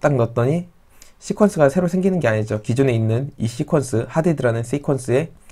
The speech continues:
연달아서 엎어지는 겁니다. 네, 이렇게 같은 레이어 브이원, 비디오와 오디오인데 브이원에 이렇게 병렬로 놓으면 오 초 뒤에 갑자기 딱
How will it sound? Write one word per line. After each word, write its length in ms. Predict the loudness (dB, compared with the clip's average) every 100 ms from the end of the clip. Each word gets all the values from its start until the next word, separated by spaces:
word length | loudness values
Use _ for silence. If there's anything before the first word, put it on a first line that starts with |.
| -20 -20 -4
연달아서 640 | -2 4 4 4 2 0 -2 -14 -18 0
엎어지는 500 | 0 2 0 0 -2
겁니다. 400 | -2 -6 -8 -12 -20 -20 -20 -20 -20 -20 _ _
네, 200 | -8 -8 -10
이렇게 760 | -2 0 2 4 4 4 2 -4 -14 -8
같은 340 | -4 0 2
레이어 460 | 4 4 4 2 -2 -16 -20 -20 2
브이원, 440 | 4 6 4 2 -6 -20 -20 -8
비디오와 500 | -2 4 6 6 4
오디오인데 640 | 2 2 2 2 0 -2 -4 _ -20 _ _
브이원에 460 | 2 2 2 0 -4 -12 _ -20 -20 -20 -20 -20 _ _ _ _
이렇게 260 | _ -8 -4
병렬로 400 | -2 2 2 2
놓으면 440 | 2 0 0 -4 -4
오 80 | 2
초 160 | 4
뒤에 320 | 4 2 0 -4 _ _ -20 _ -20 _ _ _ -20
갑자기 280 | -8 -6 -2
딱 240 | -2 -2